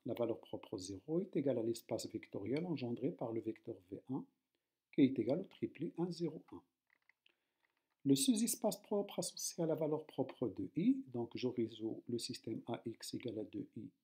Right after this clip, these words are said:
x, et j'obtiens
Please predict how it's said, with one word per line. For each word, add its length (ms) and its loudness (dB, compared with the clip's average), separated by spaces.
x, 380 2
et 120 10
j'obtiens 640 2